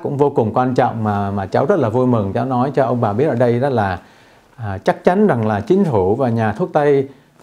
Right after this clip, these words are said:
cái nhà hãng, nhà sản xuất thuốc Pfizer đó và cái hãng BioNTech họ cũng biết rằng là trong cái quá trình vận chuyển thì phải bảo trì cái thuốc nó như thế nào để mà nó không có bị hư hại. Thế thì trong cái gói hàng, trong cái hộp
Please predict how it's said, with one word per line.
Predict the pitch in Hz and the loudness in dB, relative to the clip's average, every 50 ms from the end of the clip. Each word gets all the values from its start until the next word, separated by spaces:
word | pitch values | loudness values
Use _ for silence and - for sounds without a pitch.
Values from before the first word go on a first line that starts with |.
| - - - | -18 -6 -2
cái | 160 151 | -2 0
nhà | 143 131 117 113 107 107 107 107 104 - | 2 2 2 2 0 0 0 -2 -2 -4
hãng, | 110 110 107 113 113 101 - | -4 -6 -6 -6 -8 -6 -4
nhà | 117 110 110 | -2 -2 -2
sản | 107 - 104 95 | -2 -2 -4 -6
xuất | - - 170 170 | -4 -6 -6 -4
thuốc | - - 196 190 190 - | -2 0 0 0 0 -2
Pfizer | 147 139 127 - 151 139 135 | -2 -2 0 0 0 2 2
đó | 127 127 127 147 170 | 2 2 0 0 0
và | 175 135 113 | -2 -2 -4
cái | - 131 131 | -4 -4 -6
hãng | - 147 | -4 0
BioNTech | 151 131 135 143 135 120 120 151 165 175 - | 0 2 2 2 0 0 0 -2 -2 -2 0
họ | 139 123 117 | -2 -2 -2
cũng | - - 180 180 | -2 -4 0 4
biết | 180 220 220 220 220 - - | 4 4 4 4 -2 -8 -6
rằng | 117 117 110 104 104 104 | -4 -2 0 0 0 0
là | 104 104 98 98 - - - - - - _ _ _ _ _ | 0 -2 -2 -4 -8 -14 -20 -20 -20 -20 _ _ _ _ _
trong | - 143 147 147 | -4 -2 -2 -2
cái | 151 175 170 - | -2 -2 2 2
quá | 156 165 180 156 | 2 2 4 2
trình | 160 127 113 107 | 2 2 2 2
vận | 123 123 123 107 107 | 0 0 0 0 0
chuyển | 107 120 101 90 90 104 135 143 - - - _ _ _ _ _ _ _ - | 0 0 0 2 2 0 -2 -4 -6 -12 -20 _ _ _ _ _ _ _ -4
thì | - 120 | -2 -2
phải | 110 - 113 104 | 0 2 0 2
bảo | 113 - 87 95 | 2 2 2 2
trì | 107 - 131 117 107 | 0 2 0 2 2
cái | 123 143 | 2 0
thuốc | 151 170 185 170 | 0 0 0 0
nó | 175 | 0
như | 170 156 143 | 0 0 0
thế | 113 139 165 | 0 0 0
nào | 156 135 120 110 104 101 98 98 | 0 0 0 0 0 0 -2 -2
để | 101 98 101 | -2 -2 -2
mà | 120 123 113 107 101 | -2 -2 -2 -2 -2
nó | 101 107 123 143 - | -4 -4 -6 -6 -6
không | - 160 156 170 | -8 -6 -4 0
có | 185 | 2
bị | 165 131 110 - | 2 2 2 2
hư | 151 143 139 | 2 2 2
hại. | 120 127 120 110 104 - - - - - - - _ _ | 2 2 0 0 -4 -6 -10 -16 -20 -20 -20 -20 _ _
Thế | - - 185 | -4 -2 2
thì | 165 135 127 | 2 2 2
trong | 123 170 151 151 147 | 2 0 0 0 0
cái | - 180 156 | 0 -2 0
gói | 127 156 147 160 180 202 | 0 0 0 0 2 2
hàng, | 170 151 131 120 113 110 110 110 110 107 110 | 2 2 0 0 0 2 2 0 0 0 -2
trong | 156 151 | -2 -2
cái | 175 160 | 0 0
hộp | 117 123 117 107 | 2 2 0 0